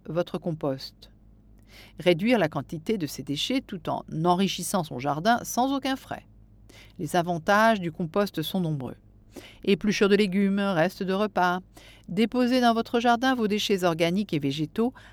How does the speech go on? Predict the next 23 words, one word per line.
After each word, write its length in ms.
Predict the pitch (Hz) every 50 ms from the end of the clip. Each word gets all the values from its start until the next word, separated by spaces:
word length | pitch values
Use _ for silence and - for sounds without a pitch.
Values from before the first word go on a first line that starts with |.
| - -
afin 320 | - 262 277 - 339 320
de 80 | 285 277
réaliser 440 | 262 262 254 262 262 247 247 277 339
une 120 | 330 277
sorte 320 | - - 254 233 - -
de 140 | 220 165 175
terreau. 440 | 156 160 - 156 131 120 127 - - - - - _ _ -
Plus 280 | - 247 262 302 359
besoin 380 | 320 285 277 269 269 262 247 233
d'engrais. 400 | 202 170 147 143 127 - - - - - - - - - - - - - - - - - - - _ - - - - - - - - - - - - - - - - - - - - - - - - - - - - -
Et 60 | 233
pour 140 | - - 320
les 100 | 294 269
conducteurs, 680 | - 330 330 277 - - - 143 - - - - - - - - - - - - - - - - - - - - - - -
une 200 | 175 165 165 151
conduite 640 | 160 - 175 170 160 175 196 196 - - - - - -
nerveuse 800 | 151 156 165 180 185 180 185 185 208 226 240 240 233 196 175 - -
augmente 420 | - 165 165 175 185 202 208 208 -
la 120 | 147 139
consommation 500 | - 180 160 - 165 160 143 - - 202
de 80 | 165 147
carburant 580 | - 151 110 120 - 175 170 175 202 208 202
de 140 | 170 127 -